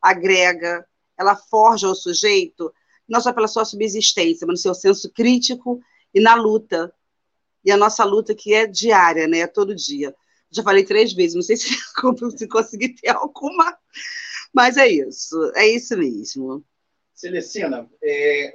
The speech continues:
Speaker 2: antes de a gente abordar uma, algumas outras coisas,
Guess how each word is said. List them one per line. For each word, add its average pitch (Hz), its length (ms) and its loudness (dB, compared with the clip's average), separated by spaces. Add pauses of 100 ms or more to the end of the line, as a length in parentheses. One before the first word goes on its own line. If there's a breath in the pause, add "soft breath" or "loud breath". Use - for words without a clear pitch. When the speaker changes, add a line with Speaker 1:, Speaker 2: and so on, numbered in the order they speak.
(120)
Speaker 2:
antes 190 340 -8
de 139 500 -10
a 127 60 -10
gente 277 220 -8
abordar 139 440 -2
uma, 127 140 -10
algumas - 460 -16
outras - 360 -20
coisas, 156 420 -6